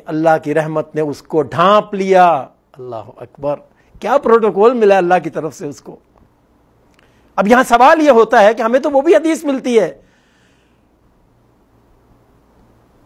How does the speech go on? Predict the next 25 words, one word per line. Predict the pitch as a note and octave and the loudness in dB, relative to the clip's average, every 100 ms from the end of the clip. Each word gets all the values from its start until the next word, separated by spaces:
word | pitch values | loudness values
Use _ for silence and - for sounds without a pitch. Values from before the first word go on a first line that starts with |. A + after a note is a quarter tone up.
| _ - | _ -10
کہ | F3 | -2
کندھے | A3 A3+ C#4 | 0 4 4
ڈھانپتے | B3+ A#3 - A#3+ | 4 0 0 2
ہوئے | B3 | 4
آگے | A3 G#3+ | 4 2
مت | A3 A3 | -2 0
جاؤ، | G3 G3+ D3+ - _ _ _ _ _ _ _ | 2 2 2 -6 _ _ _ _ _ _ _
تو | D3+ | -14
بھائیو | C3 E3 F3+ G3 A3 _ _ _ _ _ - | -6 -4 0 -2 -4 _ _ _ _ _ -4
توجہ | E3+ E3 D#3+ D3+ | -2 0 -2 -2
فرما | C3+ C#3+ | -4 -4
لیں، | D3 D3 - _ _ _ _ _ _ _ _ _ _ - | -4 -6 -16 _ _ _ _ _ _ _ _ _ _ -2
جمعے | G#3+ A#3+ | 2 2
کی | A3+ | 2
نماز | G#3 G3 A3+ A#3+ | 0 4 4 4
ہو | G3 A3+ F3+ - _ _ _ _ _ _ _ _ _ _ _ _ _ | 4 4 4 -4 _ _ _ _ _ _ _ _ _ _ _ _ _
یا | F3 | -4
کوئی | F#3+ B3 | -2 0
ایسا | C#4 C#4 | 0 2
موقع | C4+ A#3+ A#3 | 2 2 4
ہو | G#3+ G#3+ F#3+ - _ _ _ _ _ _ _ | 4 4 0 -4 _ _ _ _ _ _ _
تو | _ | _
اس | - | -16
سے | - F#3 | -8 -6
منع | D#3 D#3 | -4 -2